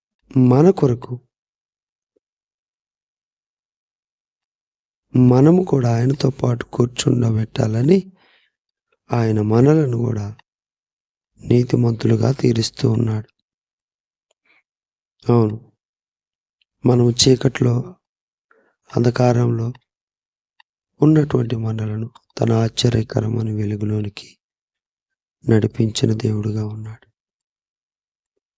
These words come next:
కాబట్టి రెండవది, నీతిమంతుడుగా తీర్చి,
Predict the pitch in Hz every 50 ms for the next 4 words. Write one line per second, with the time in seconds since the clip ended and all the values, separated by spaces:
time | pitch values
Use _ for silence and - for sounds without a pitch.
0 | _ _ _ _ _ _ _ _ _ - 120 113 98 104 107 - - - 117 120
1 | 123 - _ _ _ _ _ _ _ _ _ _ _ _ _ _ _ _ _ _
2 | _ _ _ _ _ _ _ _ _ _ _ _ _ - 127 135 143 151 143 131
3 | 113 110 113 113 120 123 120 - 135 127 120 117 117 - 120 120 117 117 117 117
4 | 113 - - 113 110 - _ - - - 196